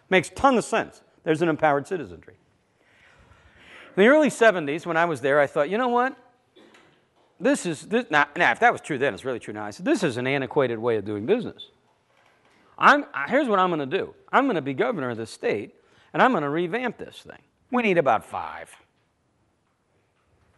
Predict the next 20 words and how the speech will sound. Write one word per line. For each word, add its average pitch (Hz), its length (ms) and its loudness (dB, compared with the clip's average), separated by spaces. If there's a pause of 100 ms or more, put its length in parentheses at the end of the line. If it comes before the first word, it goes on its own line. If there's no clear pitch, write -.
(120)
I 185 60 4
started 254 460 4
this, 131 240 -6
uh, 127 140 -2 (220)
little 175 460 0 (160)
internal 175 560 -2
questioning. 180 600 -2 (380)
You 202 80 -4
know 226 80 4
how 220 120 4
far 214 240 2
I 190 80 2
got? 190 360 0
Not 151 160 -4
very. 120 320 -2 (280)
Why? 131 380 0 (1400)
Ninety-nine 165 480 0
Board 151 160 2
of 127 80 -6
Supervisors, 101 720 -6